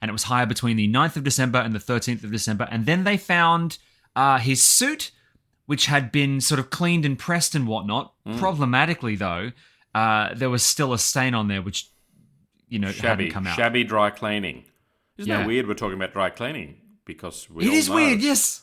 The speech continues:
Speaker 2: 'Cause
Speaker 1: It is
Speaker 2: last
Speaker 1: weird,
Speaker 2: week
Speaker 1: yeah.
Speaker 2: we, uh, yeah, the mutilator.
Speaker 1: Yep.
Speaker 2: So the gent's wristwatch,
Speaker 1: Uh-huh.
Speaker 2: it had a broken glass, and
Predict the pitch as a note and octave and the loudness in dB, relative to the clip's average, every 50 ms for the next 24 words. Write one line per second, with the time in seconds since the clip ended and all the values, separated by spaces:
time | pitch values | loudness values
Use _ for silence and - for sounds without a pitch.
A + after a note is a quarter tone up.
0 | _ _ - E3+ F3+ G3+ A#3 G3+ - - C#3 A2 G2+ F#2+ F#2 C3+ C#3 B2 G2 F#2+ | _ _ -4 -2 0 0 2 2 2 2 2 0 0 0 -2 -2 -2 -2 -4 -4
1 | F#2 F#2 F#2+ F#2+ F#2 F#2 - _ - A2 A#2 B2 G2+ - _ _ - F#2 F2 G2 | -4 -4 -4 -4 -4 -6 -10 _ -14 -10 -10 -10 -10 -12 _ _ -18 -14 -10 -10
2 | A2+ A2+ B2 G#2 E2+ C#2+ C#2 - _ _ _ _ _ _ _ _ _ _ _ _ | -8 -6 -6 -6 -6 -6 -8 -14 _ _ _ _ _ _ _ _ _ _ _ _
3 | F#2+ G2+ B2 - - - _ _ - - - - - _ _ _ _ _ - - | -12 -12 -12 -12 -14 -20 _ _ -20 -20 -20 -20 -20 _ _ _ _ _ -12 -4
4 | - D#3 D3+ D3+ D3+ D3+ D#3 D3+ C#3+ - - _ _ _ C#3 B2+ B2+ - F3 G3 | 0 2 2 2 2 2 0 -2 -4 -6 -12 _ _ _ -14 -14 -10 -6 -6 -6
5 | G#3 F#3+ - - - A2 G#2 A#2+ B2 - - - - D#2+ D2 - - - - - | -6 -6 -10 -14 -12 -10 -8 -8 -8 -10 -12 -12 -10 -10 -10 -12 -12 -16 -16 -16
6 | - - _ _ _ _ _ _ _ _ - G2 F#2 G2+ A2 B2 - - A2 A2 | -16 -18 _ _ _ _ _ _ _ _ -12 -10 -8 -8 -8 -10 -10 -10 -10 -10
7 | A2 G#2+ - - - - _ _ _ _ _ _ _ - - - - G2+ G2+ G2 | -10 -10 -12 -16 -18 -18 _ _ _ _ _ _ _ -20 -20 -12 -8 -8 -8 -8
8 | - - G2 G2 F#2 - G2 F#2+ F#2+ F#2+ - F#2+ F2+ F2 E2 D#2+ E2+ E2+ D#2 D2+ | -8 -10 -10 -10 -8 -6 -6 -6 -6 -8 -10 -14 -16 -16 -14 -12 -10 -10 -10 -10
9 | D2 C2+ C2+ - - - - - _ _ _ _ _ _ _ _ _ _ _ _ | -10 -12 -14 -16 -18 -20 -20 -20 _ _ _ _ _ _ _ _ _ _ _ _
10 | _ - F2+ F2+ F2+ F2+ F2+ F2+ F#2 F#2 F#2+ F#2 - | _ -12 -12 -10 -10 -10 -10 -12 -12 -14 -14 -16 -18